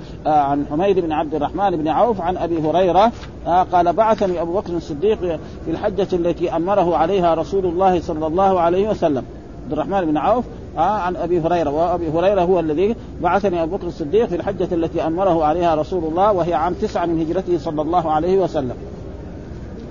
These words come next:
قبل حجة الوداع، آه، قبل حج-، وحجة الوداع كانت في عام عشرة من هجرته صلى الله عليه وسلم، وسميت حجة الوداع لأن الرسول، نعم، ودع الناس فيها وقال: "لعلي لا أنه-، آه، ألقاكم بعد عامي هذا"،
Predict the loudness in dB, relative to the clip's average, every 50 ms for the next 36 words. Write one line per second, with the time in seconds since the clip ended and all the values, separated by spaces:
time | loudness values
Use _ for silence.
0 | -12 -12 -2 0 2 2 4 4 2 2 2 0 0 0 2 2 2 2 2 2
1 | 4 4 4 4 4 2 -2 -8 -14 -14 -14 -14 -14 -6 -2 0 2 2 2 2
2 | 0 0 2 2 0 0 0 -2 0 -2 0 -2 -2 -2 0 0 0 0 0 2
3 | 2 2 2 4 2 2 2 0 0 0 0 2 2 2 2 2 2 2 2 2
4 | 0 0 -2 -2 -2 0 -2 0 0 2 2 2 0 0 -2 -2 -2 -4 -2 0
5 | -2 -2 0 -4 -4 -6 -6 -10 -12 -14 -14 -12 -6 -2 -2 -2 2 2 0 2
6 | 2 0 0 0 0 0 0 -2 -4 -4 -6 -6 -6 -4 -2 -2 -2 0 2 4
7 | 4 4 4 2 0 -2 -2 -2 -2 -4 -4 -2 2 2 2 2 0 -4 -8 -14
8 | -14 -8 -2 0 2 4 4 2 2 -2 -8 -12 -6 -6 -6 -2 0 0 0 2
9 | 0 0 2 2 2 2 2 0 -2 2 4 4 6 6 6 6 4 4 0 -4
10 | 0 2 2 2 2 2 2 0 0 2 0 0 0 0 0 0 -2 -2 -2 -2
11 | -4 -2 -2 0 0 2 0 0 -2 -2 -2 -2 0 2 2 2 2 2 0 0
12 | 0 0 2 2 0 2 4 4 2 2 2 2 2 2 4 4 4 4 4 2
13 | 0 0 0 -2 -2